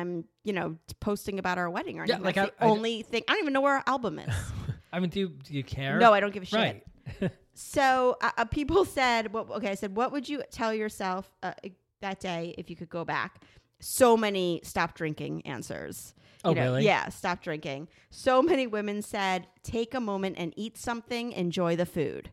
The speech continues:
Speaker 1: Because I think you're running around, number one. Number two, you're probably, uh, you know, especially, things are different now. Twenty years ago when we got married,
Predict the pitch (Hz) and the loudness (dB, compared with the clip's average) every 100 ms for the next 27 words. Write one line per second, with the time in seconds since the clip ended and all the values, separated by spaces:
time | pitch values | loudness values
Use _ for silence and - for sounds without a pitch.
0 | _ - - - 262 247 254 - 254 247 | _ -20 -20 -6 0 4 2 2 0 0
1 | - - 214 202 185 180 175 214 262 262 | -6 -8 0 2 2 2 0 4 4 6
2 | 240 226 214 220 240 240 208 190 - 254 | 4 2 2 4 4 4 0 -2 -2 0
3 | 233 220 220 - 185 190 - 190 190 196 | 4 4 2 0 -2 -2 -2 -4 -2 -2
4 | 185 175 - - _ 190 165 - - 208 | -2 -4 -12 -20 _ -6 -6 -6 -6 -6
5 | 208 190 180 170 _ _ _ - 226 196 | -4 -4 -4 -6 _ _ _ -6 -6 -4
6 | 160 170 143 147 143 71 - _ _ - | -6 -6 -8 -6 -6 -6 -12 _ _ -20
7 | _ _ _ _ _ _ - 214 196 202 | _ _ _ _ _ _ -2 0 2 0
8 | 196 190 180 175 170 170 233 233 220 202 | 2 0 2 0 0 0 2 4 4 2
9 | 190 | -2